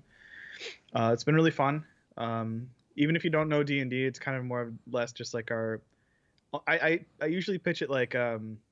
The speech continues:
dudes that are learning, uh, D and D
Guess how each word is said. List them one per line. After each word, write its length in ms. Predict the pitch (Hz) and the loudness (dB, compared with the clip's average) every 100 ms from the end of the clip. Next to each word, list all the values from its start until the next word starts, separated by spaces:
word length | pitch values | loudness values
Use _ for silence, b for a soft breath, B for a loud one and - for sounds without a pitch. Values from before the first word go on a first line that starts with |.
| _ _ _ _ _ _ - _ 120 110 - | _ _ _ _ _ _ -20 _ -20 -14 -2
dudes 220 | 139 147 | 0 4
that 100 | 147 | 4
are 100 | 131 | 4
learning, 440 | 120 135 139 127 110 _ _ _ _ _ _ _ _ | 0 -4 -4 -6 -10 _ _ _ _ _ _ _ _
uh, 160 | 117 113 | -8 -8
D 280 | 110 120 127 | -6 -2 -2
and 140 | 117 | -4
D 440 | 110 117 120 123 | -6 -4 -4 -6